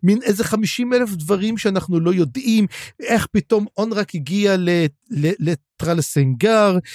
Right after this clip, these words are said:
מי זה היה, למה היו שם את הפסלים של הדרגות, הוא שחרר, הם הגיעו, תשמע, זה היה המון בלגן. אם זה למשל רק זה היה הספר, אני אומר, אני לא הבנתי כלום מה הולך שם. וגם כן,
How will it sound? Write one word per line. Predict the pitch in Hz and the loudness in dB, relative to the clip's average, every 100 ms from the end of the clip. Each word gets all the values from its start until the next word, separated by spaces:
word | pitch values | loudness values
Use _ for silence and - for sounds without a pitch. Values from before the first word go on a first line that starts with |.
| - - | -16 -2
מי | 147 175 165 | 2 4 2
זה | 127 139 | 2 0
היה, | 143 170 233 214 | 0 0 0 0
למה | 190 190 | 0 0
היו | 190 | -2
שם | - | -4
את | 165 | -6
הפסלים | - - - 127 143 160 | -8 -12 -6 -4 -2 -2
של | 151 135 | -2 -2
הדרגות, | 120 101 196 220 220 185 202 190 147 - - - - | -4 0 2 2 0 2 2 2 -2 -8 -20 -20 -6
הוא | 151 | -4
שחרר, | - 151 - 127 226 247 214 185 | -2 -4 -4 -2 2 2 2 2
הם | 143 143 | 2 2
הגיעו, | 139 120 - 240 247 220 262 - - | 2 -2 0 2 4 2 -2 -8 -20
תשמע, | - - - 175 156 | -14 -12 -6 -2 0
זה | 151 | 0
היה | 175 - | -2 -4
המון | 139 139 139 175 170 | -4 -2 -2 -2 -2
בלגן. | 190 190 190 202 208 208 _ _ - - 226 | -2 -2 -2 -4 -4 -10 _ _ -20 -8 -2
אם | 262 240 | 0 2
זה | 208 | 2
למשל | 185 165 - 190 | 2 0 0 0
רק | 131 185 - - | 0 -2 -4 -4
זה | 214 | 0
היה | 170 165 | 2 2
הספר, | 123 - 208 - 254 | 0 0 0 0 0
אני | 175 156 | 0 2
אומר, | 170 165 - | 2 -2 -2
אני | 143 143 | 0 4
לא | 160 | 4
הבנתי | 147 139 - | 2 -2 -6
כלום | - 139 | -2 0
מה | 127 | 2
הולך | 117 110 180 | -2 -4 -8
שם. | - 110 101 104 - _ - - _ | -10 -12 -10 -14 -18 _ -20 -20 _
וגם | 127 165 156 190 | 0 2 2 0
כן, | 180 208 | 2 0